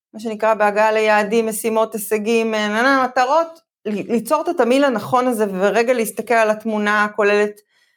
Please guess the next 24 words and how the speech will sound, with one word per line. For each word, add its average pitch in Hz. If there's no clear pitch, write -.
אה, 196
בקיצור, 349
יש 311
לא 285
מעט, 277
אה, 208
יש 233
לא 233
מעט 226
מסלולים, 208
אבל 202
אמרתי 277
שהאתגרים 226
שלנו 233
היה, 208
אחד, 254
החיבור 233
לאסטרטגיה, 240
ונתתי 220
רגע 196
דוגמאות 220
לכל 220
מיני 214
שכאלה. 208